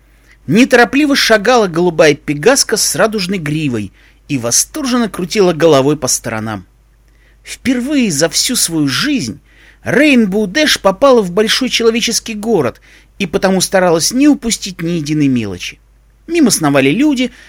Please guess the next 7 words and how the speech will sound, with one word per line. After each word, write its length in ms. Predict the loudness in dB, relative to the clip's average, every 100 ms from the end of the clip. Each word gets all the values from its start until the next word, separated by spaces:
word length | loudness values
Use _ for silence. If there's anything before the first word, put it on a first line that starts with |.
| _
время 380 | -2 2 4 2
от 100 | 2
времени 320 | 0 0 -2
толкавшие 720 | 2 0 2 0 0 0 -2
медленно 480 | 0 0 0 -2 -4
плетущуюся 720 | -6 -10 -8 -6 -4 -4 -6
поняшку, 640 | -4 -2 -2 -2 -4 -10